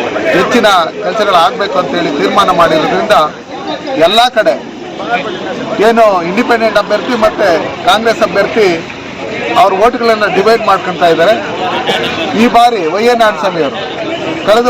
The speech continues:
ಬಾರಿ ಏನು ಗೆದ್ದಿದ್ರು ಅದಕ್ಕಿಂತ ಹೆಚ್ಚಿನ ಸಂಖ್ಯೆಯಲ್ಲಿ, ಹೆಚ್ಚಿನ ಮತಗಳ ಅಂತರ, ಹೆಚ್ಚಿನ ಮತಗಳ ಅಂತರದಿಂದ ಗೆಲ್ತಾರೆ. ಇವತ್ತು ನಮ್ಮ ಮೊದಲಿಂದನೂ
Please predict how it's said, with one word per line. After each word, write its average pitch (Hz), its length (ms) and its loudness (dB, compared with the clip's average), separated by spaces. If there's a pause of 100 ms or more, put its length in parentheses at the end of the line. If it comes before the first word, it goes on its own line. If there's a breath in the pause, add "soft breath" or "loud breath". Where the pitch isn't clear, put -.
ಬಾರಿ 240 180 6 (100)
ಏನು 226 180 0
ಗೆದ್ದಿದ್ರು 190 420 0 (680)
ಅದಕ್ಕಿಂತ 262 380 0 (160)
ಹೆಚ್ಚಿನ 247 260 -2 (100)
ಸಂಖ್ಯೆಯಲ್ಲಿ, 202 440 -2 (760)
ಹೆಚ್ಚಿನ 294 260 2 (100)
ಮತಗಳ 226 260 0 (200)
ಅಂತರ, 202 200 -4 (100)
ಹೆಚ್ಚಿನ 233 320 -2
ಮತಗಳ 214 320 2
ಅಂತರದಿಂದ 196 380 -4 (100)
ಗೆಲ್ತಾರೆ. 208 340 2 (140)
ಇವತ್ತು 208 280 0 (580)
ನಮ್ಮ 185 140 2 (2000)
ಮೊದಲಿಂದನೂ 220 540 4